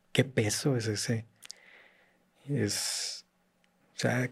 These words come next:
mantener esa firmeza, esa compasión por el otro, pero también esa línea de, "Ustedes no tendrían por qué estarnos sanando a nosotros".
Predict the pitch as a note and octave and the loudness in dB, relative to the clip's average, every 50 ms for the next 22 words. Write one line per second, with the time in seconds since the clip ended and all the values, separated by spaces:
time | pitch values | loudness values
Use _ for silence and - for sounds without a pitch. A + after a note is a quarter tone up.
0 | - - - B2+ A#2+ A#2+ - B2 B2+ C3+ C#3 C#3 D#3+ D3+ - C3+ B2 A#2 A#2+ B2 | 0 4 6 6 6 6 6 6 6 6 8 6 4 6 6 4 6 6 8 8
1 | C3 C3 - - C#3 B2+ - C3+ B2+ - B2+ A#2+ - B2 A2+ - B2+ A#2+ A#2+ - | 6 6 6 6 4 6 6 4 4 4 2 4 4 2 2 4 2 4 6 6
2 | B2+ B2+ A#2+ A#2 A2+ - C3+ C3 C3+ - C3 A#2 A2+ A2+ - A2+ A2+ A2+ A2 A#2+ | 6 6 6 4 6 4 4 2 4 2 2 2 2 2 2 4 4 6 6 6
3 | A#2+ B2 A#2 - - B2 B2 B2 B2 B2 B2+ B2 B2 A#2 A2+ G#2+ G#2+ G#2+ A2+ - | 6 6 4 4 4 4 4 4 6 6 6 4 4 4 2 0 -2 -4 -8 -12
4 | _ _ _ _ _ _ _ _ _ - _ _ _ _ - C3+ C3 - D3+ D3+ | _ _ _ _ _ _ _ _ _ -20 _ _ _ _ 2 2 8 10 10 10
5 | D3+ C#3+ C#3+ C3+ C3+ B2+ B2 A#2+ A#2+ A#2+ - A#2 A2+ - A2+ A2 - - A#2 A2+ | 10 6 6 6 4 6 6 4 4 2 -2 -6 0 0 0 0 4 4 4 4
6 | A2+ A2 G#2+ - A2 G#2 G2 G2 G2+ G2 G2 G2 F#2+ - - - - - - - | 6 4 2 2 2 2 2 2 0 0 0 -2 -2 -4 -6 -8 -12 -14 -14 -16
7 | - | -16